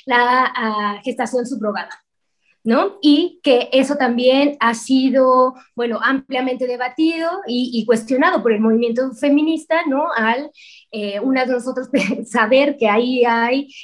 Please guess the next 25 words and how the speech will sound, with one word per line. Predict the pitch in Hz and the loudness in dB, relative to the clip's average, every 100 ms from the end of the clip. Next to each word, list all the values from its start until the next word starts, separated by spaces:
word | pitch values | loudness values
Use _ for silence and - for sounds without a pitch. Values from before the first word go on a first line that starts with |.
| - | -4
eh, | 233 214 208 | 0 2 0
explotación | 214 - 226 196 254 262 | -2 -2 -2 -2 -2 0
sexual, | 247 - 269 247 277 359 - - | -2 -2 0 2 2 0 -8 -10
¿no? | 240 320 | -6 -4
Sobre | 349 208 196 | -6 -8 -6
nuestros | 196 196 202 - | -8 -6 -8 -4
cuerpos, | 285 294 311 294 294 | 0 2 2 0 0
otra | 262 254 | 0 0
vez | 240 226 | 0 0
sobre, | 240 220 208 - | -2 -2 -2 -2
eh, | 220 214 202 | -2 0 -2
nuestra, | 208 202 - 202 202 196 196 - - | -6 -6 -4 -2 0 0 -4 -16 -8
eh, | - 208 | 0 2
re-, | 208 220 220 - | 4 4 2 0
eh, | 208 196 196 190 | -2 -2 -2 -4
pues | 220 220 | -6 0
sí, | 285 - _ _ | 0 -2 _ _
capacidad, | 202 208 208 247 233 | -4 -2 0 2 2
eh, | 208 240 | 2 0
reproductiva. | 220 226 262 269 269 320 311 311 - - - _ | 0 0 0 0 0 0 0 0 -6 -20 -20 _
Y | 269 | 2
entonces, | 285 285 359 359 349 359 | 2 2 0 -2 -2 -2
en | 254 | 0
ese | 277 311 | -2 -4
sentido, | - 330 311 330 311 277 302 | -2 -2 -2 -2 2 2 0